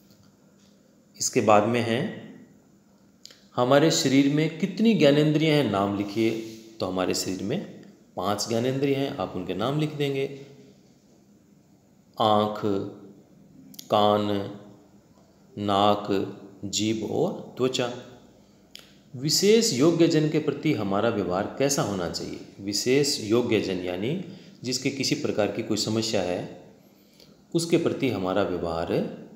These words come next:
दया का होना चाहिए, उनकी हमें सहायता करनी चाहिए, उनका हमें तिरस्कार नहीं करना चाहिए, उनसे हमें प्यार से, स्नेह से बात करनी चाहिए, उनका हौसला बढ़ाना चाहिए। तो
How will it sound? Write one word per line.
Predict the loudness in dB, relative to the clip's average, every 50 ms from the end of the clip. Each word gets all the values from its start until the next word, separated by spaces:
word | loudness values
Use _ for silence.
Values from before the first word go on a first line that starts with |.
| -20 -20 -20 _ -16
दया | -10 2 4 6 6 6 4
का | 4 2 0
होना | 0 0 -2 -2 -2 -2
चाहिए, | -2 -2 -2 -2 -2 -2 -4 -4 -4
उनकी | -6 -6 -6 -8 -8 -8 -8 -8 -8
हमें | -6 -6 -6 -6 -6 -8 -10 -14 -18 -20 -20 -20 -14
सहायता | -14 -10 -6 -4 -4 -2 0 0 0
करनी | 0 0 -4 -4 -6 -6
चाहिए, | -6 -6 -6 -6 -6 -6 -6 -6 -6 -6 -8 -12 -16 -20 -20 -20 -20 -20 -20 -20 -20 _ _ _ -8
उनका | -6 -6 -4 -2 -2 -2
हमें | 0 0 -2 -2 0
तिरस्कार | 4 4 4 4 4 4 6 6 6 6
नहीं | 4 2 0 -2
करना | 0 -2 -2 -2 -2 -4 -4
चाहिए, | -2 -2 -4 -2 -2 -4 -4 -4 -4 -6 -8 -12 -12 -10 -8
उनसे | -6 -6 -4 -4 -4
हमें | -4 -4 -4 -4 -6 -6 -8 -10 -14 -20 -8 -2
प्यार | 0 2 2 0 0
से, | -2 -4 -2 0 0 0 0
स्नेह | -2 -4 -6 -6 -6 -6 -6 -6
से | -4 -4 -4
बात | -4 -2 -2 -4 -4 -4 -8
करनी | -10 -10 -8 -8 -6
चाहिए, | -6 -4 -4 -6
उनका | -4 -4 -6
हौसला | -4 -4 -6 -6 -4 -6 -4
बढ़ाना | -4 -4 -4 -6 -8 -10 -8
चाहिए। | -8 -8 -8 -8 -10 -14 -14 -18 -20 -20 -20 -20 _ _ _ _ _ _ _ _ _ _ _ _ _ _ _ _ _ _ _ _ _ _ _ _ _ _ _ -20 -20 -20 -20 -20 -20 -20 -20 _ _ _ _ _ _ _ _
तो | -2 2 2 2 2 2 -2